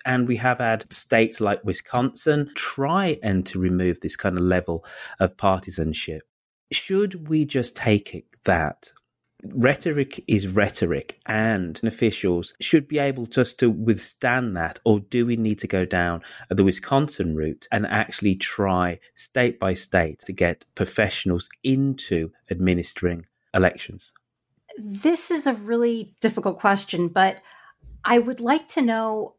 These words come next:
Speaker 2: why the author of this particular article didn't explain the reason that Rick Scott got involved in the first place, which was there were two election supervisors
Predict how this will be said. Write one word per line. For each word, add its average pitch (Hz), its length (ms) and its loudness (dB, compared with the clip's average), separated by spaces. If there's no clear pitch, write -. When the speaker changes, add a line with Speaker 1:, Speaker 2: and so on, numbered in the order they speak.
Speaker 2:
why 208 720 -2
the 202 460 -2
author 208 420 2
of 190 140 0
this 208 140 -4
particular 208 460 0
article 190 640 0
didn't 247 340 2
explain 214 840 -2
the 208 140 -2
reason 202 640 2
that 196 220 -10
Rick 196 220 -6
Scott 190 360 0
got 185 200 0
involved 175 500 0
in 185 80 -4
the 185 60 -4
first 277 360 2
place, - 340 -4
which 208 260 0
was 180 380 0
there 214 240 2
were 202 240 0
two 247 320 -2
election 202 400 0
supervisors 175 880 -2